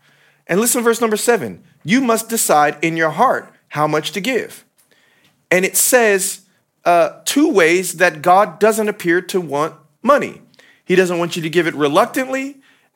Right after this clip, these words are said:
and he doesn't want you to give it in a response to pressure. So he doesn't want you to, like, "Oh man," like, nobody wants a gift like that, right? Like, we don't, anybody ever given you a birthday gift and they go, "Oh, jeez,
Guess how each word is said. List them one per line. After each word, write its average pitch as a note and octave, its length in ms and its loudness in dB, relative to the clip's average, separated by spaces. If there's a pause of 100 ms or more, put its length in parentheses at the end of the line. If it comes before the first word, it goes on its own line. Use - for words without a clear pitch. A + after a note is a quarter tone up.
(100)
and D3+ 140 -2
he D3+ 60 2
doesn't E3 340 -2
want E3+ 240 -4
you E3+ 120 -6
to D#3 60 -2
give D#3 220 -2
it E3 140 -4
in C#3+ 140 -2
a C3+ 60 -4
response C3 720 -4
to C3 120 -12
pressure. - 500 -8 (680)
So E3 120 0
he F3 60 4
doesn't F#3+ 280 2
want G3 220 -2
you G3+ 100 -4
to, F3+ 120 2
like, D#3 240 2
"Oh B2 320 2
man," A2+ 800 -6 (560)
like, A2 520 -4 (200)
nobody G#3+ 460 2
wants D3+ 280 -4
a C#3+ 40 -6
gift E3+ 340 -4
like G#2 220 -4
that, E2+ 220 -8
right? G2+ 280 -8 (220)
Like, A2 160 -8
we F3+ 140 -4
don't, D#3+ 260 -4 (280)
anybody D#3 580 -6
ever D#3 120 -2
given E3+ 160 -6
you D#3 80 -2
a C3 40 -6
birthday D3+ 360 -2
gift D3+ 220 -6
and C#3 80 -8
they B2 60 -8
go, G2+ 400 -6
"Oh, D#2+ 80 -18
jeez, E2 840 -18